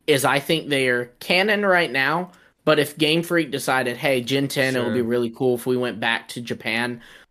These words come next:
Speaker 1: why don't we take one of these regions that was just used for the," 'cause think
Speaker 2: Dude,
Speaker 1: about
Speaker 2: that
Speaker 1: it,
Speaker 2: would be
Speaker 1: Game Freak
Speaker 2: mind-blowing
Speaker 1: has not
Speaker 2: if they did
Speaker 1: made
Speaker 2: that.
Speaker 1: a fu-, a region based off of this area.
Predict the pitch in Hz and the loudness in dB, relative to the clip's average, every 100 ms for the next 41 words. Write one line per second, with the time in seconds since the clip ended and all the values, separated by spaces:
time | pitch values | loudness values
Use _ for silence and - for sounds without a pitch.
0 | _ 123 135 147 147 139 - 131 127 131 | _ 0 2 2 0 -2 0 0 0 -4
1 | 127 123 117 120 120 135 127 127 110 117 | -2 -2 -4 -4 -2 -2 -2 -2 -4 -6
2 | 120 123 117 131 120 127 120 - 175 165 | -4 -4 -4 -4 -4 -2 -2 0 0 0
3 | - 202 190 143 113 180 202 180 233 196 | -2 0 2 2 2 2 4 6 4 4
4 | 202 170 165 170 139 131 123 143 131 143 | 4 4 2 -2 -4 -2 0 0 2 4
5 | 147 151 139 147 151 127 151 151 - _ | 4 4 2 2 4 4 2 0 -4 _
6 | - 139 131 127 123 - 143 - 139 135 | -2 0 2 0 -4 0 0 2 0 2
7 | 131 117 - 143 151 147 139 127 135 127 | 0 -4 -4 -2 0 0 -2 -2 -2 -2
8 | 123 123 123 117 113 113 - 113 76 62 | -6 -6 -6 -6 -8 -8 -8 -8 -8 -14